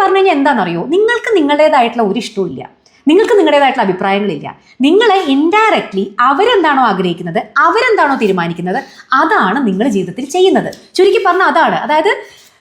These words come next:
basically നിങ്ങൾ ഹാപ്പി അല്ല. നോക്കൂ, ഒരു റിലേഷൻഷിപ്പിൽ നിങ്ങൾ ഹാപ്പി അല്ല, നിങ്ങൾക്ക്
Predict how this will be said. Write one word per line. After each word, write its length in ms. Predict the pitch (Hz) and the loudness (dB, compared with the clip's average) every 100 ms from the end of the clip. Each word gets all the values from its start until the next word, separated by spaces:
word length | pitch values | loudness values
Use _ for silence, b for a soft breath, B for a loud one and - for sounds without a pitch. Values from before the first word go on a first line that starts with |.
| - | -4
basically 440 | 302 415 539 381 427 | 0 0 0 0 2
നിങ്ങൾ 160 | 311 349 294 | 2 0 0
ഹാപ്പി 260 | 226 - 196 | -2 -2 -6
അല്ല. 100 | 127 - _ _ - | -6 -16 _ _ -4
നോക്കൂ, 180 | 359 392 403 | 0 2 2
ഒരു 100 | 403 523 | 2 2
റിലേഷൻഷിപ്പിൽ 560 | 311 254 269 226 180 151 202 - 339 | 0 -2 -4 -8 -8 -8 -8 -4 0
നിങ്ങൾ 220 | 427 453 254 | 2 2 0
ഹാപ്പി 300 | 202 196 233 | -2 -2 -4
അല്ല, 120 | 170 151 - - | -2 -4 -4 -2
നിങ്ങൾക്ക് 320 | 320 403 427 | 0 2 2